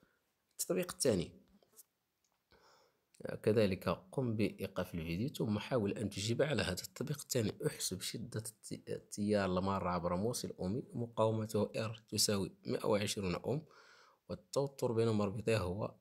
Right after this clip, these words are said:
تسعة فولت. إذن، حسب قانون أوم لدينا إي تساوي إر ضارب إي،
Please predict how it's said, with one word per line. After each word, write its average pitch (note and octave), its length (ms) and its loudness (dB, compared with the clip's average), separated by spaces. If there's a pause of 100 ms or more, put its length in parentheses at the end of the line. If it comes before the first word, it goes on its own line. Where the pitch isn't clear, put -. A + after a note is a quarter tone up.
(120)
تسعة - 540 2 (120)
فولت. A2 380 6 (3000)
إذن، C#3+ 320 -2 (100)
حسب C3+ 420 0
قانون G2+ 480 0
أوم C3 260 0 (200)
لدينا F2+ 520 4 (680)
إي D3 80 0
تساوي A2 560 2 (100)
إر C#3+ 340 0 (220)
ضارب G#2+ 360 0 (580)
إي، F3 220 -2